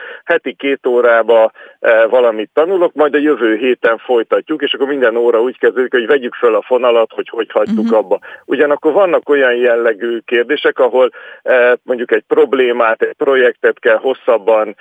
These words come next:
Speaker 1: elemezni, és mire belemennénk, kicsöngetnének az adott óráról. És így jött az ötlet, hogy miért nem csinálunk olyan tárgyakat, ami egy héten keresztül megy.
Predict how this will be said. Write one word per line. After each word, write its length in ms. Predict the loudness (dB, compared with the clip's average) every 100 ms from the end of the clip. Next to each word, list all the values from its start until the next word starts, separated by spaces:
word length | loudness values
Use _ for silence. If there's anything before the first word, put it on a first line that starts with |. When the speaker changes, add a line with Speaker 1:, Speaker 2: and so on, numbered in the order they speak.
| -8
Speaker 1:
elemezni, 500 | -2 0 0 0 -2
és 120 | -4 0
mire 220 | 2 2
belemennénk, 680 | 2 2 0 -2 -4 -6 -6
kicsöngetnének 880 | -6 -4 -2 -2 -2 -4 -4 -2
az 120 | -2 -2
adott 360 | -2 -2 -2
óráról. 540 | -2 0 -2 -2 -2 -4
És 140 | -4
így 160 | -4 -2
jött 240 | -2 -2
az 80 | -2
ötlet, 440 | -4 -2 -2 -2 -2
hogy 180 | -4 -4 -18 -10
miért 260 | -6 -4 -4
nem 140 | -4
csinálunk 560 | -4 -2 0 0 -2 0
olyan 320 | 0 0 -2
tárgyakat, 720 | -2 -2 -2 -2 0 0 0
ami 340 | -2 -2 -4 -2
egy 220 | -2 -2 -2
héten 420 | -4 0 -2 -2
keresztül 640 | -2 0 0 -2 -6 -4 -2
megy. 260 | -2 -4